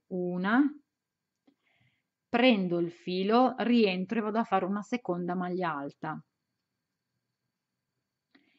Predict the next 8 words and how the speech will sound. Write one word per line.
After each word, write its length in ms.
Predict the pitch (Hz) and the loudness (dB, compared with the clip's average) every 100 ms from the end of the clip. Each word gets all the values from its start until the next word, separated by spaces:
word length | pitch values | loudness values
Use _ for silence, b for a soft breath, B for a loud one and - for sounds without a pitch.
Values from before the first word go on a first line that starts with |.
| _ _ _ _ _ - | _ _ _ _ _ -6
Nella 340 | 208 208 202 | 0 2 2
prossima 800 | - 180 170 - 240 269 302 277 | 4 2 0 2 6 8 6 0
vado 220 | 190 190 | -2 0
a 40 | 202 | 0
fare 340 | - 170 196 | 0 0 0
due 300 | 190 233 269 | 0 6 8
maglie 300 | 269 262 269 | 10 10 8
alte, 580 | 214 - - - 151 151 | 4 0 -8 -16 -14 -14